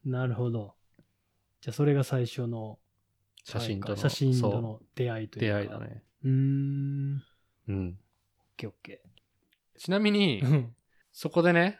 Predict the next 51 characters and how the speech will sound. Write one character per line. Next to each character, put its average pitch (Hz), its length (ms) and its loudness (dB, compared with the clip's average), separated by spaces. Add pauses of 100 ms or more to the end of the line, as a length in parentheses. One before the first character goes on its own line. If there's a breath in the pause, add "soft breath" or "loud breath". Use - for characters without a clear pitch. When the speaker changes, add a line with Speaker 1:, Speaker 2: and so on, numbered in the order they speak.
(140)
Speaker 1:
う 151 60 0
ん。 120 260 -2 (460)
Speaker 2:
あ 135 200 0
の、 123 640 -4 (180)
こ - 60 -10
こ 180 60 2
で 175 100 4
海 190 260 8
外 131 160 8
の 104 80 0
話 107 280 -4
が 104 60 -6
ま 104 120 -6
た 95 80 -8
入 110 140 -2
っ - 20 -10
て 104 140 -10
く 107 60 -4
る 107 60 2
ん 175 80 6
だ 180 60 8
け 180 80 6
ど、 175 60 6
Speaker 1:
お 165 480 6
ー。 - 20 -20 (440 soft breath)
Speaker 2:
そ 147 200 -4
の、 131 360 0
写 - 220 -6
真 202 220 6
と 185 380 6 (720)
出 143 240 6
会 147 100 8
う 110 40 2
じ 98 80 -6
ゃ 95 40 -6
ん、 95 100 -8
ま 98 120 -4
ず。 101 180 -12
Speaker 1:
う - 40 -20
ん。 - 40 -20
Speaker 2:
大 139 200 8
学 113 260 -2
の 104 340 -6 (960)
二 117 240 0
学 131 220 4
期 127 120 0
目 117 140 4
で、 98 220 -10
写 - 160 -6
真 123 240 0
の 120 200 0